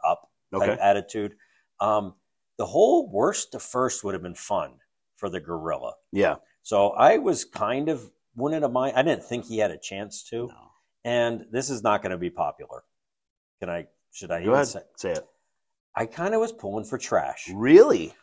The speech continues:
Speaker 1: I felt
Speaker 2: Wow.
Speaker 1: like, again, he's been the Bills, and he, the whole last, last year's thing where the,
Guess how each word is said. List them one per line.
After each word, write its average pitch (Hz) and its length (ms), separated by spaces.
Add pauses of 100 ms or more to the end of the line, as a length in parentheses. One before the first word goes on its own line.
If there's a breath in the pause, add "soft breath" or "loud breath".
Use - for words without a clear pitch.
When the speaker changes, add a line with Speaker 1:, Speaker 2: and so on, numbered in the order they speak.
(140)
Speaker 1:
I 151 180
felt 180 400
Speaker 2:
Wow. 123 60
Speaker 1:
like, 127 420 (460)
again, 127 500
he's 110 200
been 113 260
the 147 100
Bills, 95 640 (580)
and 107 600 (640)
he, 113 200
the 98 160
whole 127 280
last, 113 420
last 120 380
year's 151 340
thing 131 420
where 98 340
the, 87 260